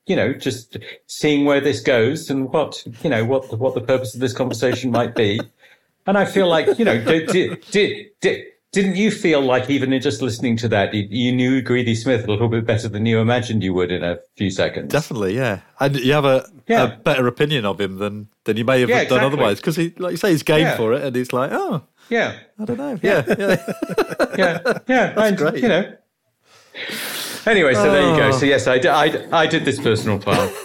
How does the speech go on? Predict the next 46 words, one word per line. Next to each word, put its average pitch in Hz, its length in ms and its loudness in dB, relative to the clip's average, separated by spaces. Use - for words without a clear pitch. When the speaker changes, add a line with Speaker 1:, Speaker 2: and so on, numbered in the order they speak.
Speaker 1:
<laughs> - 640 -8
And 160 100 2
personal 220 320 2
file, 160 240 4
it 170 120 2
was 131 140 -2
very 175 280 2
much, 147 320 -2
personal 160 300 2
file 143 220 4
was 123 120 2
often 127 360 0
a 110 60 2
thing 110 400 0
where 92 420 2
it 113 100 2
would 110 120 2
happen 113 260 0
at 104 80 0
the 110 80 0
last 107 300 0
moment. 92 420 0
A, 127 100 2
it 139 120 4
would 101 460 -4
definitely 110 320 0
happen 95 180 -2
at 90 80 -4
the 95 60 -2
last 95 260 0
moment 90 300 -2
in 95 80 -2
the 101 100 0
issue, 90 360 -2
but 90 220 -4
it 117 120 0
would 113 220 -2
be 113 200 0
kind 107 220 -2
of 92 60 0
like, 95 180 0
"Who 110 120 0
can 95 160 -2
do 92 160 0
this? 85 440 -4
Uh, 101 40 -2